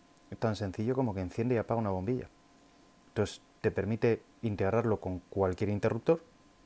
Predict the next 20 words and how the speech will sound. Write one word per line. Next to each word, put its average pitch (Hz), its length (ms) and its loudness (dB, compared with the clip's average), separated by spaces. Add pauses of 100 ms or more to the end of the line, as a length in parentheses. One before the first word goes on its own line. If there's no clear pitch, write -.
(840)
y, 92 920 4 (1400)
y, 95 440 -8
y, 110 240 -2
y, 117 300 0
y 131 160 6
evitar 127 460 8
ese 127 200 4
problema 85 440 -2 (180)
de - 140 -4
que 85 80 -6
te 90 100 -6
apaguen 85 560 -4
el 92 100 -6
interruptor 90 680 -2
y 95 100 -2
deje 90 220 -2
de 87 80 -4
funcionar 87 440 -6 (540)
tu 127 140 2
maravillosa, 107 720 4